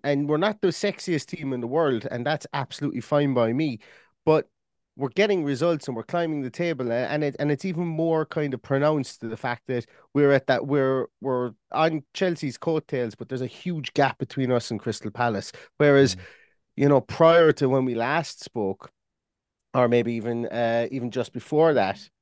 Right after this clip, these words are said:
Speaker 1: uh, you know, we were very much mired in the, in the sixteen to s-, sixteen to eighteen battle there, you know, at the very
Speaker 2: Mm.
Speaker 1: bottom of the table. So I think the biggest thing is, is, is respect, I think,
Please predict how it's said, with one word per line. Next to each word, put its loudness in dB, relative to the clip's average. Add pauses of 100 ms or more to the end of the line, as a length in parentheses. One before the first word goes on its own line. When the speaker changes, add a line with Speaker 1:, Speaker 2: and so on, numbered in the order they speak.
(240)
Speaker 1:
uh, 0
you -2
know, 0
we -2
were -2
very 0
much -4
mired 0
in -4
the, -2
in -6
the -4
sixteen -4
to -6
s-, -8
sixteen -2
to -4
eighteen 2 (160)
battle -2
there, -2
you -4
know, 0
at -2
the -4
very 2
Speaker 2:
Mm. -6
Speaker 1:
bottom 2
of -2
the -4
table. -2 (280)
So 4
I 6
think 0
the -4
biggest -2
thing 0
is, -2
is, -6
is -6
respect, 0
I 4
think, -2